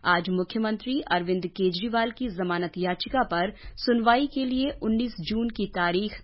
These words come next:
तय की है। प्रवर्तन निदेशालय के मामले में जवाब दाखिल करने के लिए समय मांगने के बाद अतिरिक्त सत्र न्यायाधीश मुकेश कुमार ने मामले को स्थगित कर दिया। उत्तराखंड में अल्मोड़ा जिले के बिनसिर वन जीव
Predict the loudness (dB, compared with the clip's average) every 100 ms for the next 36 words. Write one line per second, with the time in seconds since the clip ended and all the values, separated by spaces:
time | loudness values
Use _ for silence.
0 | -2 -2 0 -2 0 -2 -4 -16 -20 -20
1 | -20 -20 -4 2 4 6 4 2 4 2
2 | 2 0 0 0 0 2 0 0 0 0
3 | 0 2 4 2 2 -2 0 -2 0 0
4 | 0 0 -2 2 2 0 -4 -20 0 4
5 | 6 6 6 6 4 2 0 0 2 2
6 | 0 -2 0 0 -2 -4 -2 -2 -2 -4
7 | 0 0 0 0 0 -2 -4 -10 -14 -2
8 | -2 2 0 0 0 2 2 2 0 2
9 | 2 2 2 2 0 -2 -2 -2 -4 -4
10 | -4 -4 -4 -2 -4 -4 -10 -20 -20 -20
11 | -20 -20 -20 -20 -20 -20 -20 -20 -20 _
12 | _ _ _ 4 4 6 4 6 8 8
13 | 8 4 2 2 2 2 2 2 2 0
14 | 0 -2 -2 0 -2 -2 -2 -2 0 0
15 | 0 -2 -2 -2 0 -2